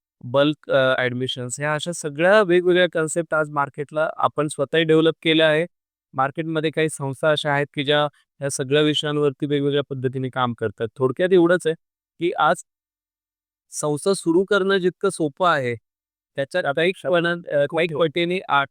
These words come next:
Speaker 1: अ, अवघड गोष्ट ही आहे की तुम्ही ॲडमिशन्स मिळवायचे कसे, ते टिकवायचे कसे किंवा ते वाढवायचे कसे.
Speaker 2: वाढवा. तर बेसिक एखाद्याला सुरुवातीला ॲडमिशन मिळवण्यासाठी त्यांनी काय केलं पाहिजे? इथं समज आपण वर्कशॉपमध्ये देतोय,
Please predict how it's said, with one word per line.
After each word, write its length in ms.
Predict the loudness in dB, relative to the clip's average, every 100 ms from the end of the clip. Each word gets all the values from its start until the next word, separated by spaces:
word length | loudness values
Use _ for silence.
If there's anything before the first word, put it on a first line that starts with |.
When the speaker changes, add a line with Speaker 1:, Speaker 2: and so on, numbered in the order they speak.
| _
Speaker 1:
अ, 80 | -4
अवघड 500 | -2 0 0 2 2
गोष्ट 300 | 4 2 0
ही 120 | 0
आहे 260 | 2 0 -2
की 120 | -4
तुम्ही 240 | -6 -2
ॲडमिशन्स 540 | 0 -2 -4 -12 -16 -20 _ _ -2
मिळवायचे 420 | 2 4 2 0
कसे, 400 | -4 -2 -4 -4 -6
ते 60 | -8
टिकवायचे 460 | -8 -6 -6 -6
कसे 260 | -8 -8 -8
किंवा 260 | -6 -4
ते 160 | -2 -2 -4 _ _ 0
वाढवायचे 500 | 2 4 2 0 -10
कसे. 220 | -12 -10
Speaker 2:
वाढवा. 180 | -10 -10 -20 _
तर 120 | 0 0 _ -2
बेसिक 420 | 0 2 0 -4 -6 _ _ _ -8
एखाद्याला 520 | -6 -4 -2 2 2
सुरुवातीला 680 | 0 -10 -6 0 0 0 0
ॲडमिशन 380 | 0 0 -8 -6
मिळवण्यासाठी 640 | -2 -2 -2 -8 -12 -14 -20 _ _ _ _
त्यांनी 180 | -8 -8 -10 _ 2
काय 240 | 6 6
केलं 400 | 2 0 2 4
पाहिजे? 220 | 2 -4 -12 -18 -20 _ _
इथं 180 | -16 -14 -14
समज 360 | -14 -6 -6 -6 _ 0
आपण 340 | 0 2 0
वर्कशॉपमध्ये 800 | 2 2 2 2 0 0 -2 -2
देतोय, 300 | -2 -2